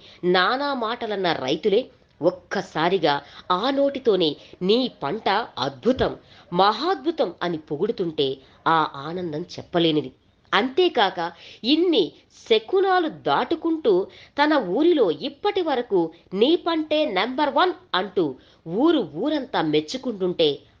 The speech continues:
ఆ ఆనందం అంతులేనిది. ఇంత ఆనందం మూటకట్టుకున్నది ఓ మహిళా రైతు అంటే నమ్మగలరా? అంతేకాదండి, ఆ మహిళ ఓ ముస్లిం మహిళా రైతు అంటే మరీ నమ్మలేకపోతున్నారా? అయితే,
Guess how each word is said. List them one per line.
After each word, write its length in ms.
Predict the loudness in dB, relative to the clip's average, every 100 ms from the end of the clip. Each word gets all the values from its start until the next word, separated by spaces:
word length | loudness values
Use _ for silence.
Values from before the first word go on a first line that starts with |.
| 0
ఆ 40 |
ఆనందం 640 | 2 2 2 0 -2 -4 -6 -6
అంతులేనిది. 760 | -6 -2 0 0 0 -2 -8 -10 -20 -8
ఇంత 400 | 0 2 2 -2 -2
ఆనందం 560 | -2 0 0 0 -2 -2
మూటకట్టుకున్నది 880 | -2 -4 -6 -6 -6 -2 0 0 -2 -6 _ 2
ఓ 160 | 2
మహిళా 460 | 2 0 -4 0 0
రైతు 360 | 0 -2 -4 -4
అంటే 420 | -4 -2 -2 -4 -8 -12
నమ్మగలరా? 580 | -6 -2 0 2 0 -6 -14 _ _ _ _ 0
అంతేకాదండి, 880 | 0 0 -4 0 -2 -2 -2 -4 -6 -14 -20 -4
ఆ 200 | 0 2
మహిళ 520 | 0 -2 -2 0 -2 -2 2
ఓ 160 | 2
ముస్లిం 580 | 2 -2 -6 -6 -6 -4
మహిళా 380 | -4 -2 0 0
రైతు 400 | 0 -2 0 0
అంటే 440 | 0 0 0 0 -4 -20 -16
మరీ 300 | 0 2 4
నమ్మలేకపోతున్నారా? 1080 | 0 -2 -2 -2 -2 -2 -4 0 0 0 -4 -12 _ _ _
అయితే, 400 | -6 0 0 0